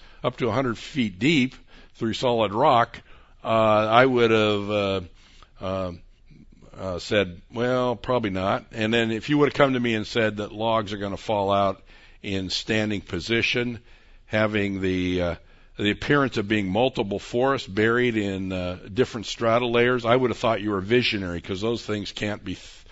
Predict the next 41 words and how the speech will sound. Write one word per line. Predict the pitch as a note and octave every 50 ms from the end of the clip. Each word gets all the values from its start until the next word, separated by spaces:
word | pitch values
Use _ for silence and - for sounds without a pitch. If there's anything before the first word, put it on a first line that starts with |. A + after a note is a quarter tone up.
| - - - -
thought | - C3+ C#3+ D3+ D3+ B2
of | A2 G2+ F#2+ F#2 G2+
in, | G2 F#2+ F#2 F#2 F2 - - - - - - -
in | A2+ G#2
our, | G2+ F#2+ F#2+ F#2+ F2+ E2 - - - - - - - -
our, | - G2 G2 F#2 - -
our | - G2 F#2+
conventional | F2 - A2+ G2+ F#2+ G2+ A2+ B2+ A#2+ - A#2+ A#2 G#2+
way | G#2+ A2+ G#2+
of | G#2 G2+
thinking. | - - A#2 A2 - F#2+ E2 D2+ - - - - - - - -
Before | - G2 - - C#3 D#3 F3 E3
the | D#3+ D3+
eruption, | C#3 C3+ D3 D3+ D3+ - - - B2 A2+ A2+ A2 - -
there | - A2 A#2+
was | A2 G2
one | A2 B2+ D3+ E3+ F#3
thing | - - D3+ C#3+ B2+
I | A2+ A2
might | A#2+ A#2+ B2+ D#3 E3+ D#3
have | C#3 A#2+
agreed | G#2 F#2 F#2 A2+ B2 B2+ C3+ A#2+ G2+
with | F#2+ G2 E2 - D#2+
you | E2 D#2 D2
about. | D2 C#2+ D#2+ D#2 D#2 - - - - - - _ - - - -
What? | A2+ A2 G2+ - - - - - - - - - - - - - - - - - - _
That | A2 A2+ A2
plant | - - D#3 D#3+ F3 F3 -
material | A#2 G#2+ - - B2 A#2 A2+
could | A2 - A#2 G#2+
be | A2 G#2
deposited | G2 - - - B2+ B2+ B2 A2+ B2 A2 A2
underneath | A2+ A2+ A#2 A2+ A2 G#2
floating | - - A#2+ B2 B2 A#2+ A2+ G2+ G#2
log | G#2+ A#2+ C#3 C#3+ C3+ A#2+
mats, | G2 F#2 F#2 F#2 - -
'cause | - G#2 F#2 G2+
on | G2+ G2+
the | F#2+
basis | F#2+ A2 B2 B2+ B2+ - - A#2 G#2 -
of, | A2+ G2 E2+